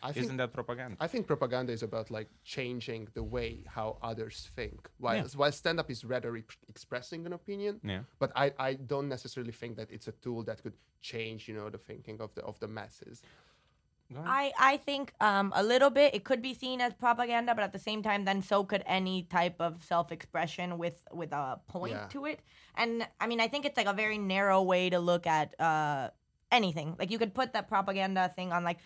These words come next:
Speaker 3: me right now telling you what I think in general. I guess
Speaker 2: Mm-hmm.
Speaker 3: it, it is a little bit propaganda-y
Speaker 2: Yeah.
Speaker 3: that I'm, like, trying to get, because anytime that I'm expressing an, an opinion, I'm
Speaker 2: Yeah.
Speaker 3: trying to get you to understand it. That's what's, like, that's the thing that is, like, if you're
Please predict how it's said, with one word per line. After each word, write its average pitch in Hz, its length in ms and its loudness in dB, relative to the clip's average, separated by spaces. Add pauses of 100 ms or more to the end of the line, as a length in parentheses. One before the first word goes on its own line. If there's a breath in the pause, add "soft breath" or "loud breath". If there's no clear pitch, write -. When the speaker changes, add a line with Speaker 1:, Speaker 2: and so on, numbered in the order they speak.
(140 soft breath)
Speaker 3:
me 214 140 -2
right 196 180 0
now 190 200 4
telling 180 260 -2
you 175 80 -2
what 170 120 2
I 170 100 4
think 185 300 -4
in 180 200 -4
general. 196 260 2
I 180 120 4
guess 214 180 4
Speaker 2:
Mm-hmm. 185 80 -4
Speaker 3:
it, 175 100 -2
it 214 80 4
is 214 120 2
a 185 40 2
little 180 180 0
bit 175 280 -2
propaganda-y 180 800 0
Speaker 2:
Yeah. 87 320 -6
Speaker 3:
that 190 80 8
I'm, 190 100 8
like, 190 160 4
trying 196 280 2
to 175 60 0
get, 185 280 0 (100)
because 196 200 0 (100)
anytime 254 380 0
that 208 100 2
I'm 208 140 2
expressing 202 420 -2
an, 180 100 -4
an 185 240 -4
opinion, 247 520 -4
I'm 196 100 0
Speaker 2:
Yeah. 202 80 -4
Speaker 3:
trying 208 180 0
to 185 60 -4
get 185 160 0
you 190 120 -2
to 180 60 0
understand 165 540 -4
it. - 120 -16 (280 loud breath)
That's 294 180 4
what's, - 320 -4
like, 220 280 -4
that's 247 220 4
the - 60 -4
thing 277 180 -2
that 240 120 4
is, 220 80 0
like, 226 120 0
if 208 120 -4
you're 262 100 -2